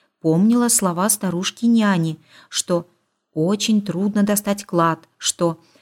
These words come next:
«Зашумит кругом тебя, затрещит, загремит, всякие ужасы поднимутся», что, ежели побежишь, всё пропадёт,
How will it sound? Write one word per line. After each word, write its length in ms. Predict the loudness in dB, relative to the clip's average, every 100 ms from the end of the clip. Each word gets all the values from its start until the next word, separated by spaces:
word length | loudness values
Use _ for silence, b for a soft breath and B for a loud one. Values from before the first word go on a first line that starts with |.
| b -4
«Зашумит 720 | 0 2 4 4 4 2 0
кругом 380 | -4 0 0 0
тебя, 320 | 0 0 0
затрещит, 840 | 0 0 0 0 2 2 0 0
загремит, 680 | 0 2 2 4 4 2 0 B B
всякие 440 | B -2 0 0 2
ужасы 540 | 2 2 2 0 0
поднимутся», 680 | 0 2 2 2 -2 -6 -10 b b b b
что, 540 | -8 -4 0 0 -2 _ -10
ежели 640 | -2 2 2 4 2 0
побежишь, 880 | 0 -2 -2 -2 0 0 0 -4 -8
всё 300 | -6 -2 -2
пропадёт, 680 | -2 -6 -6 -6 -4 -4 -6